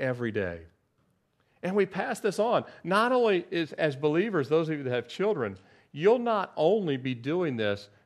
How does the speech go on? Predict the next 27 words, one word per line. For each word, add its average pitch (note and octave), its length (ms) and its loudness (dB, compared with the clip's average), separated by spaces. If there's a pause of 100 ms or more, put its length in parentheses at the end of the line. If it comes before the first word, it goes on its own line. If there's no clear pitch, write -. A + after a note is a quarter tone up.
(100)
but C3 160 -4
you'll C#3 140 -4
be B2+ 120 -2
passing D#3+ 600 -10
it B2 80 -6
on C3+ 280 -4
to A2+ 100 -12
the G2+ 60 -8
generation A#2+ 680 -4
because A2 380 -8
your G#2 100 -8
kids F3 440 -8
are A#2+ 80 -8
watching A#2+ 600 -8
to A2+ 80 -8
see, A2+ 420 -2 (260)
is C#3+ 240 -4
your E3+ 120 -4
life C3 300 -2
really A#2+ 200 -4
set B2 180 -2
apart A2+ 320 -4
for A2+ 80 -10
the G#2 60 -6
Lord G2 240 -2
or G2+ 40 -4
not? A#2+ 300 -8